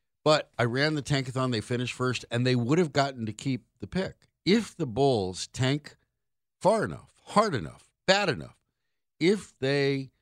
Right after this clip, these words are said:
suck like Saturday Suckage does, that pick is not the Magic's. It's top four protected. They are in the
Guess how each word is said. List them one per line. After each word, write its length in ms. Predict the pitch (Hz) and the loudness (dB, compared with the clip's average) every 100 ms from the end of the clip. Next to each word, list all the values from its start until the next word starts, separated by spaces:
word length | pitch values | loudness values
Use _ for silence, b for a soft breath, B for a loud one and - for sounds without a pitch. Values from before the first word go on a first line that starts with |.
| _ _ _ _ _ | _ _ _ _ _
suck 600 | - - 196 131 - - _ _ | -10 -2 0 0 -4 -14 _ _
like 220 | 117 113 | -2 -2
Saturday 500 | - 135 147 143 127 | 2 4 4 0 -2
Suckage 540 | 104 185 196 110 78 | -2 -2 -2 -6 -8
does, 420 | - 71 71 87 - _ _ _ _ _ _ _ _ | -8 -10 -10 -14 -16 _ _ _ _ _ _ _ _
that 220 | 165 208 | -2 -2
pick 480 | - 233 247 - - _ _ _ _ _ - | -2 0 0 -6 -18 _ _ _ _ _ -10
is 100 | 139 | -2
not 200 | 190 202 | -2 -2
the 60 | |
Magic's. 520 | 196 165 202 - - - | -2 -2 -4 -8 -8 -6
It's 200 | 143 - | -4 -6
top 280 | - 170 | 0 -2
four 320 | - - 151 151 | -2 -4 -2 -2
protected. 580 | 139 - 160 - - - _ _ _ _ _ _ | -6 -6 -6 -6 -16 -18 _ _ _ _ _ _
They 160 | 147 156 | 0 4
are 260 | 165 202 | 2 2
in 200 | 127 127 | 0 0
the 400 | 123 117 107 95 | 0 -2 -2 -6